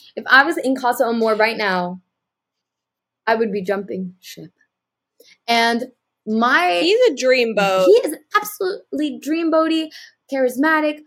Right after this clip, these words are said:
Speaker 1: funny, cute, emotionally available, and
Speaker 2: Mm-hmm.
Speaker 1: to wrap this, like, beautiful package with a bow,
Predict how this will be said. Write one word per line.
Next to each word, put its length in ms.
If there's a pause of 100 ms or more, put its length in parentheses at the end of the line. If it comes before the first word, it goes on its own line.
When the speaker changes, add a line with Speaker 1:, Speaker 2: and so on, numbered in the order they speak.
(180)
Speaker 1:
funny, 440 (280)
cute, 360 (320)
emotionally 800
available, 1040 (340)
and 400 (640)
Speaker 2:
Mm-hmm. 480
Speaker 1:
to 340
wrap 420
this, 200
like, 280
beautiful 600
package 340
with 140
a 80
bow, 680